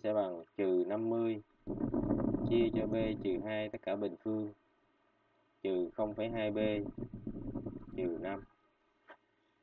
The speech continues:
Thì lý do là cái hàm này, à, vì cái B của mình nó đang là lớn hai, nên suy ra là cái F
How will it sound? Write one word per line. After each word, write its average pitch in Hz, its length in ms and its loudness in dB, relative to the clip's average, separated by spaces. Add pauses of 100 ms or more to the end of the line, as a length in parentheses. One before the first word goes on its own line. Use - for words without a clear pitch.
(2750)
Thì 113 160 2
lý 143 160 6
do 139 240 8
là 107 380 8
cái 139 120 4
hàm 110 260 2
này, 101 240 6 (1300)
à, 95 640 -2
vì 104 420 4 (760)
cái 131 100 0
B 135 100 4 (260)
của 135 80 4
mình 110 180 2
nó 104 200 0
đang 120 220 0
là 101 120 4
lớn 123 280 4
hai, 117 280 2 (1300)
nên 113 260 0
suy 120 260 6
ra 110 240 6
là 92 240 0
cái 110 140 2
F 139 140 2